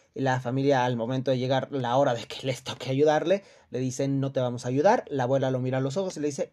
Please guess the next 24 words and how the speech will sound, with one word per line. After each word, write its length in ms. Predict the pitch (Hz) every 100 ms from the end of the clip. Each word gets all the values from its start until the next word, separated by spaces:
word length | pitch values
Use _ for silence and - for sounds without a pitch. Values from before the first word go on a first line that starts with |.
| -
"¿Cómo 220 | 240 233
crees 280 | 233 233 -
que 120 | 185
vas 140 | 185
a 60 | 190
ser 260 | 180 165 -
comediante? 680 | 160 123 117 107 - - _ _ _ _
Ponte 260 | 190 180 170
a 80 |
trabajar, 500 | - 117 113 151 131
ponte 360 | 135 151 156 147
a, 280 | 110 107 104
a 100 | 120
estudiar, 520 | 120 - 120 135 120
Daniel". 320 | 101 98 - _ _ _ _ _ _ _ _ -
Y 100 | 127
bueno, 380 | 175 330 - _
claramente 920 | - 156 165 165 170 180 170 165 190 -
cosas 460 | 156 151 175 - -
bastante 1400 | 127 131 127 - 143 143 135 151 147 123 104 98 78 _ _ - _ _ _ -
fuertes, 420 | 196 185 120 107
¿no? 240 | 139 147
O 80 | 139
sea, 260 | 139 139